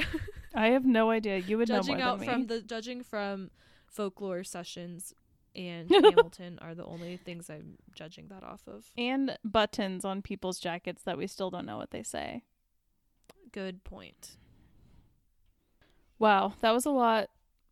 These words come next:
Speaker 2: and, but all good stuff, I think. Okay. I Hate Susie on H B O Max. Um,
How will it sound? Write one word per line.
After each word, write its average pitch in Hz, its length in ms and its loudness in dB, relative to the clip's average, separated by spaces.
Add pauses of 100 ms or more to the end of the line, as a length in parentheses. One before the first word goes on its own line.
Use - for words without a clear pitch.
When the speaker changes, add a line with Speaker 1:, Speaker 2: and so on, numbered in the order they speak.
Speaker 2:
and, 220 760 -2 (580)
but 247 140 -2
all 277 160 2
good 247 200 -4
stuff, 240 260 -8
I 208 100 -4
think. 220 480 -10 (2500)
Okay. 285 380 2 (1800)
I 254 500 0 (140)
Hate 233 460 0 (140)
Susie 185 800 -4 (280)
on 214 300 0
H - 300 -6
B 240 140 -2
O 220 40 -2
Max. - 600 -10 (760)
Um, 202 680 -2